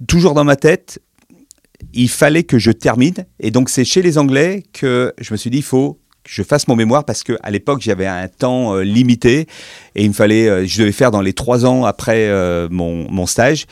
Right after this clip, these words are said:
Et j'ai fait mon mémoire. Alors, euh, je, je, j'avais le sujet, j'avais les trois parties et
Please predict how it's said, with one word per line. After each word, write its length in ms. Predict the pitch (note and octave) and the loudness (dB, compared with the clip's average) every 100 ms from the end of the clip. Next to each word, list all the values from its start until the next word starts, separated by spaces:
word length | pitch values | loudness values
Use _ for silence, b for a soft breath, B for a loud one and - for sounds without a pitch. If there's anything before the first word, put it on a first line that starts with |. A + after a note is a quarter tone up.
| B B B - | B B B -2
Et 80 | G#2+ | 0
j'ai 120 | G2+ | 2
fait 160 | - | 2
mon 120 | B2+ G#2 | 2 2
mémoire. 500 | G2 F#2 G#2+ C3 - | 2 2 0 -2 -8
Alors, 420 | F#2+ F#2 F2+ - - | -4 -2 -2 -4 -6
euh, 340 | E2+ E2+ E2+ - | -4 -4 -6 -8
je, 880 | - F2+ F2 F2 E2+ E2+ E2+ E2 E2 E2 - | -14 -10 -4 -4 -2 -4 -4 -4 -8 -10 -16
je, 240 | F2+ G2+ - | -12 -10 -2
j'avais 260 | A2 A#2 | 2 2
le 60 | A#2 | 2
sujet, 440 | - A2+ G#2+ C3+ - B B B B B | 0 2 2 2 -4 B B B B B
j'avais 280 | F#2+ A#2 A#2+ | 0 2 4
les 100 | A#2 | 2
trois 220 | - A2+ | 2 0
parties 540 | A2 A2+ - A#2+ D#3 E3+ B B B B _ | 0 -2 -2 0 -2 -6 B B B B _
et 260 | G#2+ A2+ | 2 2